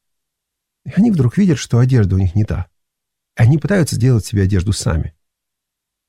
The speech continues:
Бог говорит: «Не-не-не, одежда будет другая». Он делает им одежду из кожи животных. Откуда он взял эту кожу? Я уже говорил об этом, когда мы читали,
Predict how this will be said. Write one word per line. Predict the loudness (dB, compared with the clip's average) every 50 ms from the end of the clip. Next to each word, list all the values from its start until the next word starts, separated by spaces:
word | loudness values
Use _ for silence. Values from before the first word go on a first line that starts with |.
| _ _ _ _ _ _ _ _
Бог | -2 0 0 0
говорит: | 2 2 0 2 2
«Не-не-не, | 2 2 2 2 2 2 0 0 -2 -4 -6
одежда | -4 -2 -2 -2 -2 -2 -2
будет | -2 -2 -2 0
другая». | 0 -2 -2 -2 -4 -6 -8 -12 -20 _ _ _ _ _ _ _ _ -4
Он | -2 -2 0 0
делает | 2 2 2 4 2 2 0 0 -2
им | -2 -2 -4 -6
одежду | -6 -4 -2 0 0 0 0 0 0 -2 -2 -4
из | -4 -4 -2 -2 -2 -4 -8 -14 _ _ _ _
кожи | _ -4 -2 0 0 0 0 0 0 -2 -2 -6 _ _ _ _ _ _ _ _ _
животных. | -4 -2 0 0 0 0 -2 -2 0 0 0 -2 -4 _ _ _ _ _ _ _ _ _ _ _ _ _ _ _
Откуда | -8 -4 -2 0 0 2 2
он | 2 2
взял | 2 2 2 2 2
эту | 0 -2 -2
кожу? | -2 0 2 2 2 2 0 -2 _ _ _ _ _ _ _ _ _ _ _ _ _ _ _ _ _ -2
Я | -2 0 2 2 2 2
уже | 0 0 0
говорил | 0 2 2 2 2 2 0
об | 0 -2
этом, | -2 -2 -2 -2
когда | 0 0 0
мы | 0 0
читали, | -2 -2 -2 -2 -2 -2 -4